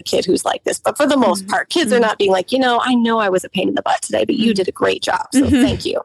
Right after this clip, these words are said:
Speaker 2: Mm-hmm.
Speaker 1: Like, they're not doing that. You have to find that, you know, for yourself, that fulfillment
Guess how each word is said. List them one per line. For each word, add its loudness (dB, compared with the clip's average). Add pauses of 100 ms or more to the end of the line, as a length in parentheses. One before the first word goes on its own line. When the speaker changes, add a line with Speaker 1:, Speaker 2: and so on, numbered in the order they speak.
Speaker 2:
Mm-hmm. 2
Speaker 1:
Like, 0
they're 2
not 2
doing 2
that. -2 (320)
You 4
have -4
to 0
find 0
that, -2 (160)
you 0
know, 4
for 2
yourself, 0
that -4
fulfillment 2